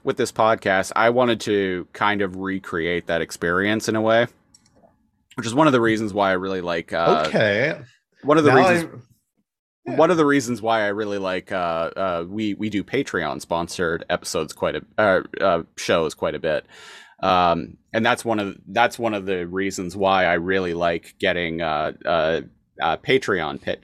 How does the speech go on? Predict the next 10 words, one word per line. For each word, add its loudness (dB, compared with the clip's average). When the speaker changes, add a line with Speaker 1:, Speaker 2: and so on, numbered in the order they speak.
Speaker 1:
uh, -2
pitches 0
from -4
our 0
Patreon -4
subscribers -6
for, -2
uh, 2
different -6
shows, -2